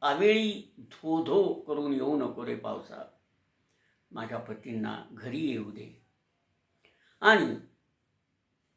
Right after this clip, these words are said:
या कौलारू झोपडीतून, चंद्रमोळी झोपडीतून जे पाणी टपकतं आहे,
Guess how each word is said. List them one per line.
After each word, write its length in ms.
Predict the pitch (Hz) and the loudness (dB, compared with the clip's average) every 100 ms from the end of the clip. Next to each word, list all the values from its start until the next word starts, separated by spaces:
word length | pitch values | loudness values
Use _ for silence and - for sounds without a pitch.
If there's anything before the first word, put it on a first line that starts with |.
| _ _ - | _ _ -2
या 420 | 151 147 123 - - - | 8 8 8 2 -6 -6
कौलारू 540 | 135 131 143 147 135 | -4 2 4 4 0
झोपडीतून, 600 | 123 123 131 117 123 117 | -6 -8 -10 -10 -8 -6
चंद्रमोळी 600 | 117 120 123 131 131 127 | -4 -2 -2 -2 -4 -4
झोपडीतून 760 | 107 113 110 139 127 120 110 110 - _ _ _ - | -8 -10 -10 -10 -8 -6 -6 -8 -14 _ _ _ -6
जे 100 | 143 | -4
पाणी 480 | 139 123 123 135 156 | -2 0 2 2 -2
टपकतं 600 | - 127 - 165 - - | -4 -6 -4 -4 -2 2
आहे, 500 | 127 110 110 110 - | 2 2 -4 -8 -14